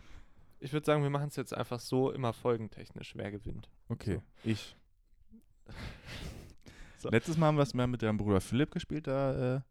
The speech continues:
Speaker 1: Stimmt.
Speaker 2: da war's okay. Da hab
Speaker 1: Da
Speaker 2: ich
Speaker 1: war's,
Speaker 2: ganz
Speaker 1: ja,
Speaker 2: gut
Speaker 1: das war
Speaker 2: angepasst.
Speaker 1: gar nicht so schlecht.
Speaker 2: Ja, ich bin gespannt.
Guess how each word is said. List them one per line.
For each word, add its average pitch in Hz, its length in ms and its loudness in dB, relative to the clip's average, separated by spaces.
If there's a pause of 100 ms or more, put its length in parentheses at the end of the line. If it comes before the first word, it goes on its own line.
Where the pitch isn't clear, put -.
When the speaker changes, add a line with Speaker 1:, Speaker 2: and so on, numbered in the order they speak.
(380)
Speaker 1:
Stimmt. 113 480 -10
Speaker 2:
da 113 160 -8
war's 135 160 -8
okay. - 340 -8 (220)
Da - 60 -6
hab - 60 -4
Speaker 1:
Da 110 60 -4
Speaker 2:
ich 110 60 -6
Speaker 1:
war's, 160 140 -2
Speaker 2:
ganz - 60 -10
Speaker 1:
ja, 156 140 0
Speaker 2:
gut 160 40 -2
Speaker 1:
das 165 80 -2
war 170 80 -4
Speaker 2:
angepasst. 160 240 -2
Speaker 1:
gar 135 80 -2
nicht 131 140 -6
so - 80 -8
schlecht. 110 220 -8
Speaker 2:
Ja, 123 60 2
ich 147 100 0
bin 165 100 2
gespannt. - 360 0